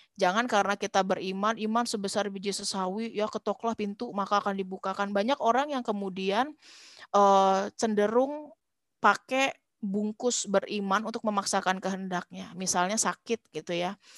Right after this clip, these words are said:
Terus mengatakan, "Gue percaya banget gue bakal sembuh, titik. Nggak ada yang nggak mungkin, iman sebesar biji sesawi juga."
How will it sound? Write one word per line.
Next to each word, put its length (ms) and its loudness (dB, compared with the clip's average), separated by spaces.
Terus 240 -8
mengatakan, 480 -2
"Gue 160 0
percaya 400 0
banget 400 2
gue 160 2
bakal 240 2
sembuh, 560 -4
titik. 400 -8
Nggak 160 4
ada 100 0
yang 140 0
nggak 160 0
mungkin, 360 -8
iman 160 -2
sebesar 400 -4
biji 240 -8
sesawi 480 0
juga." 320 -2